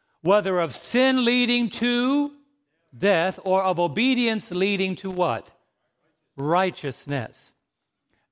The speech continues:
I like to educate myself about things that I'm not fully aware of. And when I decided a little more than a week ago that this was gonna be the sermon topic, I said, "Let me educate myself. Let me,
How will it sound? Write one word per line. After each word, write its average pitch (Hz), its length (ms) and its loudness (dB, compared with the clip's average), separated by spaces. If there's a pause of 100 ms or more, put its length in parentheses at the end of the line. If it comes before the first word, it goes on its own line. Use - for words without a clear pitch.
(160)
I 190 140 2
like 226 240 0
to 165 260 -6 (500)
educate 170 440 0
myself 139 480 -4 (240)
about 156 500 -2
things 175 220 -2
that 151 100 -2
I'm 156 160 -2
not 156 300 -2
fully 151 240 -2
aware 139 360 0
of. 110 200 -6 (800)
And 151 100 -4
when 160 100 0
I 175 120 0
decided 185 520 0 (240)
a 175 40 -20
little 160 180 -4
more 175 160 2
than 151 140 -4
a 151 40 -4
week 170 220 -4
ago 151 240 -2
that 139 220 -4
this 175 180 -4
was 131 100 -10
gonna 143 200 -4
be 139 100 -4
the 131 80 -4
sermon 151 300 -4
topic, 135 400 -4 (560)
I 196 60 -2
said, 254 180 -4
"Let 359 100 -2
me 330 140 0
educate 143 400 -4
myself. 127 420 -6
Let 202 140 0
me, 254 240 -2